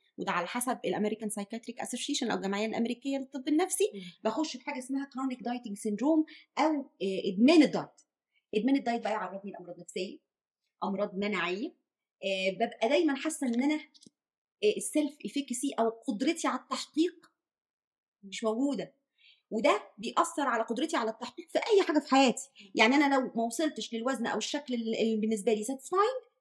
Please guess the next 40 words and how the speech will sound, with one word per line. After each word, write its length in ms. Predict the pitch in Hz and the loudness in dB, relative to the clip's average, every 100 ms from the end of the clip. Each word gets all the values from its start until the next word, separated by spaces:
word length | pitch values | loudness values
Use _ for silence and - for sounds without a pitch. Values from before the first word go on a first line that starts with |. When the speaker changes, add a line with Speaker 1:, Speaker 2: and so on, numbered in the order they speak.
| _ _ - | _ _ -6
Speaker 1:
أبدأ 260 | - - 202 | -2 -2 -2
بقى 260 | 247 - 226 | -4 -4 -6
أنا 120 | 220 | -6
فاشلة، 380 | 196 - 180 226 _ _ _ _ _ 202 | -8 -12 -12 -16 _ _ _ _ _ -12
Speaker 2:
أيوة. 320 | 208 208 214 | -8 -4 -2
Speaker 1:
أنا 140 | 220 220 | -2 -4
مش 160 | 226 190 | -10 -12
عارفة، 380 | 202 - 302 - | -12 -8 -10 -2
صح 260 | 403 370 427 | -2 0 -4
كده؟ 300 | 466 466 196 | -4 -6 -12
Speaker 2:
مم. 180 | 185 - - - | -14 -18 -20 0
Speaker 1:
أنا 140 | 262 277 | 2 2
مش 180 | 254 247 | 0 -6
هحقق. 440 | - - - - - _ _ _ - | -2 -2 0 -4 -4 _ _ _ 4
إمتى 240 | 427 381 | 4 4
كانت 220 | 359 359 311 | 0 0 -2
التيرن 340 | - 339 302 | -2 2 2
بوينت 380 | 277 311 262 208 | 2 2 2 0
بقى؟ 340 | 214 - _ 202 | -2 -2 _ -8
ال-، 260 | 196 - | -8 -2
زي 180 | 220 277 | 2 4
ما 100 | 254 | 2
إحنا 340 | - 233 - 220 | -2 -6 -4 -4
اتكلمنا 720 | 220 220 247 220 185 165 - | -2 0 2 2 0 -4 -6
في 60 | 196 | -4
الفاصل، 320 | 302 349 427 - 392 | 0 0 0 -2 -6
Speaker 2:
مم. 60 | |
أيوة. 300 | 202 185 427 415 349 - - | -4 8 8 8 -6 -8 -2
Speaker 1:
<laughs> 120 | 226 233 | 0 2
إنه 200 | 233 233 | 0 2
كان 160 | 330 | 4
التيرن 380 | 349 320 359 381 | 2 -2 -4 -2
بوينت 220 | 339 359 311 | 0 0 0
اللي 120 | 226 | -6
طلعتك 440 | 220 202 - 349 | -2 0 0 -2
من 100 | 226 | -4
المود 260 | 214 262 254 | -4 -4 -4
ده 100 | 226 | -6
هو 200 | 254 254 | -4 -4
التحقيق 800 | - - - - - - 320 370 | -4 -10 -10 -10 -10 0 0 0